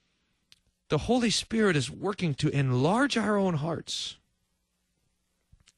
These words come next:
More Luther. We gotta end, we gotta, I can't believe, you guys are,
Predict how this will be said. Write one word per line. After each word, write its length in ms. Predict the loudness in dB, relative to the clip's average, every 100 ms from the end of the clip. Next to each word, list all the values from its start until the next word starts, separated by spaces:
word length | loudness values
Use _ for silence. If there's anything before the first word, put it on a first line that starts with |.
| _ 0
More 240 | 4 4
Luther. 320 | 2 0 -2 0
We 120 | 2
gotta 180 | 2 4
end, 240 | 2 0
we 80 | -2
gotta, 220 | 0 -2 -4
I 120 | -6 -4
can't 180 | -6
believe, 240 | -4 -4 -4
you 140 | -4
guys 200 | -2 -2
are, 120 | -6